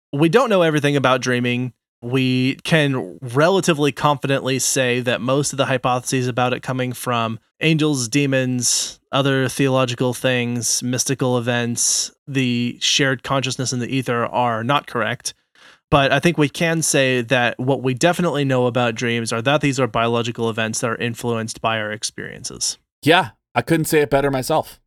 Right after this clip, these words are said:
Speaker 2: I mean, that's really where we're at. That's my primary take-home point, is, like, it's a behavior, and we just don't know enough about it.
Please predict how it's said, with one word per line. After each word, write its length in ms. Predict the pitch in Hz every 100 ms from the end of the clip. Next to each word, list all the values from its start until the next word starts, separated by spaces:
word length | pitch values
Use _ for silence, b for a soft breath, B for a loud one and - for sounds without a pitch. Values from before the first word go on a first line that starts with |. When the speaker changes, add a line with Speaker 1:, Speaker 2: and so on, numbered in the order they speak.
| _ -
Speaker 2:
I 40 |
mean, 160 | 123 139
that's 240 | 147 139
really 240 | 143 151 143
where 220 | 135 139
we're 100 | 131
at. 260 | 127 - - _ -
That's 200 | 127 -
my 120 | 147
primary 400 | 165 139 117 104
take-home 340 | 104 104 110 104
point, 280 | 123 131
is, 140 | 113 104
like, 300 | 120 120 - _ _
it's 180 | 156 156
a 80 | 147
behavior, 500 | 143 165 185 98 - _
and 100 | 110
we 80 | 113
just 140 | 143 -
don't 160 | 143
know 100 | 147
enough 220 | 143 143 139
about 240 | 127 95
it. 100 | 65